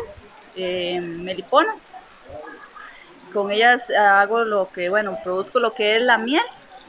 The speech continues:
el polen, la cera y el propóleo, que con eso lo que hago es, eh, le doy un valor agregado a lo que son las abejas, ¿verdad? Eh, todo lo que me dan ellas yo las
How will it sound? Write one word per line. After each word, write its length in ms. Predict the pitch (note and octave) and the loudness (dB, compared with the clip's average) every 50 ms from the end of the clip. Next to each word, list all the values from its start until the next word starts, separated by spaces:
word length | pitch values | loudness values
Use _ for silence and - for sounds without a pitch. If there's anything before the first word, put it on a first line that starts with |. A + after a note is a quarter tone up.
| - - - - - - - - - _ _ - | -20 -20 -20 -20 -20 -20 -20 -20 -20 _ _ -6
el 140 | G3 - - | -6 -6 0
polen, 400 | - B3+ C#4+ D4+ D#4+ G4 F#4+ F#4+ E4+ - - - - - | 2 4 4 4 4 2 -4 -6 -8 -10 -14 -16 -6 -4
la 120 | F#3+ F#3 | -4 -4
cera 380 | F#3 - B3 C4 C#4+ E4+ D#4 B3+ | -2 0 0 0 2 2 0 0
y 40 | |
el 100 | G#3 - | -2 -4
propóleo, 500 | - - F#3 F#3 - C4 C#4+ D#4 F#4 G4 F4+ - _ _ _ - - _ - | -4 -6 -8 -4 2 2 2 2 2 -2 -8 -10 _ _ _ -20 -20 _ -6
que 460 | - G#3 G3+ G3 G3 G3 F#3+ F#3+ F#3 - | -4 -2 -2 0 -2 -2 -2 -4 -6 -6
con 200 | - F#3+ F#3 G3 | -8 -8 -4 -4
eso 240 | G3 G#3 G#3 - A#3+ | -4 -4 -2 -2 -2
lo 120 | A#3+ A#3+ | -2 -4
que 140 | A#3 A#3 G3 | -2 -2 2
hago 380 | G3 G3+ G#3 G#3+ A3 A3+ A3+ A3+ | 4 4 4 2 2 0 0 0
es, 540 | A3+ A#3 A#3+ A#3+ A3 F#3+ F#3 F#3 - - - _ - - _ - - - - - - - - - - - | 0 0 0 0 0 -2 -4 -8 -14 -20 -20 _ -20 -20 _ -20 -20 -20 -20 -20 -20 -20 -20 -20 -14 -12
eh, 80 | F3 | -6
le 140 | F3+ F#3+ F#3+ | 0 4 4
doy 220 | F#3+ G3 G#3 A3+ B3 | 4 4 4 2 0
un 120 | B3+ B3 | 2 2
valor 260 | A3+ - A#3 A#3+ B3 | 2 2 4 4 4
agregado 540 | B3+ B3+ B3 A3+ G3+ G3 A3 A#3+ B3+ C4 B3+ | 4 2 2 -2 -2 2 4 4 4 4 2
a 60 | A3 | 2
lo 160 | F#3+ F#3 F#3 | 0 -2 -4
que 260 | - - F#3 F3 F3+ F3+ | -4 -6 -6 -6 -6 -6
son 260 | - F#3+ F#3+ G#3 A3+ | -6 -6 -6 -2 0
las 220 | A#3+ B3 B3 - | -2 -2 0 0
abejas, 460 | F#3 F#3 A3 C4+ E4+ E4+ C#4+ A#3+ G#3 | 0 2 2 0 0 0 0 -2 -2
¿verdad? 360 | F3 F3 E3+ F3+ A3+ C4 D4+ C#4+ - - | -4 -6 -2 0 0 0 0 -4 -8 -12
Eh, 260 | - D#3 E3+ E3 E3+ E3 - | -10 -8 -6 -6 -6 -8 -8
todo 200 | F#3 F#3 G3 G3+ | -6 -6 -4 -4
lo 140 | A3 A3 A3 | -4 -6 -6
que 120 | A3 G3+ | -6 -6
me 100 | F#3+ F#3 | -4 -2
dan 220 | F#3 G3 G#3 G#3+ | -2 -2 -2 -2
ellas 280 | A3+ A#3 A#3 A3+ A#3 A3 A3 | -2 -4 -2 -2 -4 -2 -2
yo 160 | A3 A3 A3 | -2 -2 0
las 340 | A3 A3+ A3+ G#3 F#3 F#3 | 2 4 4 4 2 0